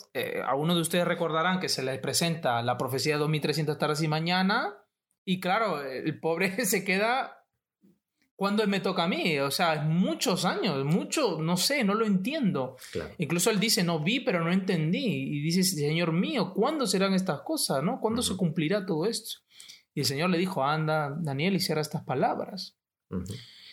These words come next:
Speaker 1: Porque, claro, hasta el, iba a ser abierto en el, a, al tiempo del fin también. Claro,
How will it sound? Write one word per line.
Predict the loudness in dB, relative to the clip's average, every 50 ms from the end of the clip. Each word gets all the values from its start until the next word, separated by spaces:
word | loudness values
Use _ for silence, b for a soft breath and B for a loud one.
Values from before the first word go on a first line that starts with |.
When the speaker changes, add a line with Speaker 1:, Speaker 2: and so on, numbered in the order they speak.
| B B _
Speaker 1:
Porque, | -4 -2 -2 0
claro, | 0 0 2 2 0
hasta | -2 -2 -4 -4
el, | -4 -4 -6 -10 -12 _
iba | -2 2 2 4 2
a | 2
ser | 2 0 0 0 0
abierto | 2 0 0 0 0 0
en | 0 0
el, | 0
a, | 0 -4 -6 -8 -8 -8 -8
al | -6 -6 -4
tiempo | -4 -6 -6 -4 -2 -2
del | -2 -2
fin | 0 0 0 0
también. | 0 -4 -4 -4 -6 -6 -8 -12 -18 _ _ _ _ _ _ _ _ _ _ _ _ _ _ _ _
Claro, | -2 -2 0 0 -2 -4 -8 -14 -20